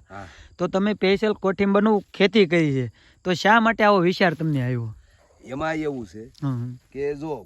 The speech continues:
Speaker 1: કોઠીબાની ખેતી છે ને એ મિશ્ર પાકમાં મેં કરી છે. આમાં મુખ્ય પાક તો કપાસ હતો,
Speaker 2: હા, હા.
Speaker 1: પણ મહત્વની વાત એ હતી કે આ વર્ષે આપણે વરસાદ નથી થયા.
Speaker 2: હા, હા.
Speaker 1: આ મારે બિન પિયત ખેતર છે.
Speaker 2: બિન પિયત છે, બરોબર છે.
Speaker 1: એટલે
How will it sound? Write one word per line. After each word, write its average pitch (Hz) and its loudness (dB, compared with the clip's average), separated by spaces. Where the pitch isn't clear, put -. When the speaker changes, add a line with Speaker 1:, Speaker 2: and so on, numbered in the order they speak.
Speaker 1:
કોઠીબાની 139 -10
ખેતી 143 -16
છે 147 -14
ને 143 -12
એ 131 -12
મિશ્ર 113 -16
પાકમાં 95 -18
મેં 92 -18
કરી 95 -20
છે. 117 -20
આમાં 120 -12
મુખ્ય 143 -12
પાક 151 -10
તો 151 -14
કપાસ 139 -14
હતો, 101 -20
Speaker 2:
હા, 151 0
હા. 139 0
Speaker 1:
પણ 123 -8
મહત્વની 156 -10
વાત 151 -10
એ 139 -10
હતી 107 -16
કે 101 -16
આ 113 -10
વર્ષે 120 -14
આપણે 120 -14
વરસાદ 123 -16
નથી 135 -14
થયા. 135 -14
Speaker 2:
હા, 151 2
હા. 131 0
Speaker 1:
આ 117 -12
મારે 123 -10
બિન 127 -12
પિયત 117 -16
ખેતર - -20
છે. - -20
Speaker 2:
બિન 160 -2
પિયત 143 -4
છે, - -14
બરોબર 139 -4
છે. 135 -4
Speaker 1:
એટલે 139 -12